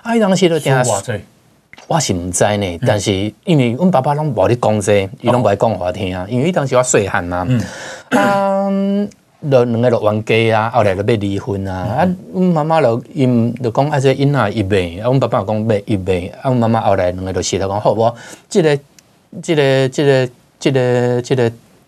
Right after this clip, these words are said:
Speaker 1: 跋筊的即个钱吼，即个、即个债无互你派，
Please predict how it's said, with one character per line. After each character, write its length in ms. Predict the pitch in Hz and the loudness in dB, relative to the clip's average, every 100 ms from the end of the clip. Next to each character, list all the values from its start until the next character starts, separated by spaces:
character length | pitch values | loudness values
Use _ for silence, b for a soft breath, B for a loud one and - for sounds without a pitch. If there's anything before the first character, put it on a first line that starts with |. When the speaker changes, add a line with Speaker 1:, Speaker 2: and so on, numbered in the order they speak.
| - | -6
Speaker 1:
跋 160 | 113 - | -6 0
筊 240 | 139 117 | 2 2
的 60 | 104 | 0
即 120 | 123 | 0
个 80 | 104 | -2
钱 400 | - 95 92 98 | -2 -6 -6 -4
吼， 140 | 95 | -2
即 120 | 90 | 0
个、 140 | 110 101 - | 2 0 -4
即 140 | - 107 | -4 -2
个 120 | 98 | -2
债 220 | - - - - | -4 -6 -8 -6
无 180 | 131 107 | 0 2
互 100 | 101 | 2
你 60 | 107 | -2
派， 320 | - 95 | -2 -2